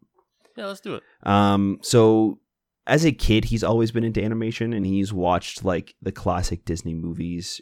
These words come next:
Speaker 2: growing up, and he would go to the movie theater multiple times to see them. And
Speaker 1: Mm-hmm.
Speaker 2: he made his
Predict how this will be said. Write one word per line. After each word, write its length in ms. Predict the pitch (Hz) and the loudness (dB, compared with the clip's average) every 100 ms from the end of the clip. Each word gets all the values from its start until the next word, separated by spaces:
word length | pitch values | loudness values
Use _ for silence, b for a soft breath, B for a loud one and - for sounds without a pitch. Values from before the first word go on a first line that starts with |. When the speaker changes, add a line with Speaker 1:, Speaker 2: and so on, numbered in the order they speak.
| - | -6
Speaker 2:
growing 380 | 95 90 90 85 | 0 0 0 -4
up, 260 | 82 - | -6 -6
and 140 | 78 69 | -8 -6
he 160 | - | -4
would 100 | 90 | -4
go 140 | 92 95 | -2 0
to 60 | 92 | 0
the 40 | |
movie 220 | 87 80 | -2 -4
theater 260 | - 87 87 | -4 -4 -4
multiple 360 | 85 82 - | -6 -8 -10
times 320 | - - 98 - | -12 -12 -12 -14
to 80 | |
see 160 | - 67 | -10 -8
them. 240 | 65 71 - b b b b b - | -8 -10 -14 b b b b b -10
And 500 | 90 123 - 87 87 | -4 -2 -2 -2 -4
Speaker 1:
Mm-hmm. 40 | - | -6
Speaker 2:
he 640 | - 101 101 98 95 - - | -2 0 0 -2 -4 -8 0
made 300 | 104 107 104 | 4 6 6
his 200 | 110 | 4